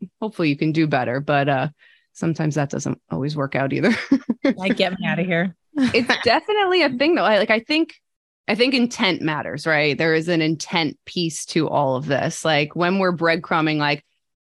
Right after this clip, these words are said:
Speaker 1: I'm sure we all know, and maybe Tracy, you know, like, I know what I'm doing. Like,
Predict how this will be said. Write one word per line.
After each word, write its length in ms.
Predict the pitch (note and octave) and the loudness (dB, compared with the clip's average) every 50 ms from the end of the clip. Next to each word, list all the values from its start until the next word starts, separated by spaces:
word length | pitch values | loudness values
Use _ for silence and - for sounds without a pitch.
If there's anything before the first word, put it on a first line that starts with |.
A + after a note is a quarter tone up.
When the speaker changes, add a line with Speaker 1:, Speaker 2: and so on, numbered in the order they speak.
| - | -4
Speaker 1:
I'm 120 | F#3 G3 G3+ | -2 -2 -2
sure 260 | - - - C4 D4 | 0 0 2 2 2
we 180 | C4 C4+ C4 B3+ | 4 4 4 4
all 220 | B3+ C4 D4 D#4 | 4 4 4 4
know, 380 | C#4 G3+ F3 E3 D3+ D#3 F3+ A3+ | 4 4 4 4 4 2 2 0
and 160 | B3+ B3+ C#4 | -2 -4 -6
maybe 320 | A3+ G3 - D#3+ G3 G3+ G3 | -6 -8 -8 -8 -10 -10 -8
Tracy, 380 | - - F#3 F#3+ - G3+ G#3 | -4 -4 -4 -4 -2 -2 -2
you 120 | G3 F#3 A#3 | 0 2 2
know, 220 | B3 F3+ E3+ F#3+ | 4 4 4 4
like, 160 | F3+ F3+ F3+ - | 2 2 2 2
I 180 | E3 F3+ C#4 F4 | 2 2 4 4
know 180 | F4 G#4+ B4+ A#4+ | 4 4 4 4
what 120 | F4 A#3 | 4 4
I'm 160 | F3 D3+ D#3 D3+ | 2 2 2 2
doing. 380 | D#3 D#3+ C#3+ B2 F#2+ A2 C3+ | 2 0 0 -2 -4 -6 -2
Like, 260 | C#3+ E3 E3+ - - | -2 0 -2 -2 -4